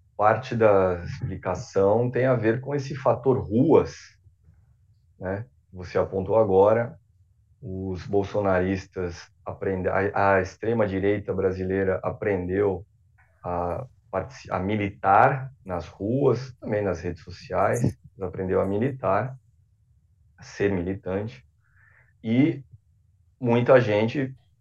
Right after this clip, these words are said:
no lulismo, muita gente no P T entende que será preciso manter um estado permanente de enfrentamento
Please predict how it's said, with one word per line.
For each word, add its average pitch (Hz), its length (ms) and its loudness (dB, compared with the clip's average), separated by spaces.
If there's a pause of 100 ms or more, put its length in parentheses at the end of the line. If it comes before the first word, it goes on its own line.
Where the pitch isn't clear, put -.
no 104 140 -4
lulismo, 98 960 0
muita 90 220 -8
gente 90 260 -6
no 98 120 -6
P 110 180 -2
T 113 420 -2
entende 113 560 -2
que 113 140 -14
será 104 360 2
preciso 101 520 -8
manter 104 260 -2
um 104 80 -4
estado 104 340 -6
permanente 113 840 -4
de 104 120 -8
enfrentamento 104 800 -6